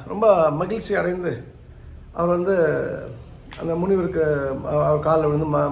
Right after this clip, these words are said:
ம-, மரியாதை செலுத்தி அவர் ஒரு வாரம் ராஜ மரியாதையுடன் தன்னுடைய அரசவையில இருக்க சொல்லி, தன்னுடைய அரண்மனையில இருக்க சொல்லிட்டு அதுக்கப்புறம் அனுப்பிச்சு விடுவாரு. அந்த கதை முடிஞ்சிரும். இது எதுக்காக அப்படின்னு சொன்னா,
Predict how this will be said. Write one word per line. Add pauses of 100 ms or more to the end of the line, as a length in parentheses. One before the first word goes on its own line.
ம-, (400)
மரியாதை
செலுத்தி (380)
அவர்
ஒரு
வாரம் (440)
ராஜ (540)
மரியாதையுடன்
தன்னுடைய (340)
அரசவையில (420)
இருக்க
சொல்லி, (160)
தன்னுடைய
அரண்மனையில
இருக்க
சொல்லிட்டு
அதுக்கப்புறம்
அனுப்பிச்சு
விடுவாரு. (380)
அந்த
கதை
முடிஞ்சிரும். (340)
இது
எதுக்காக
அப்படின்னு
சொன்னா,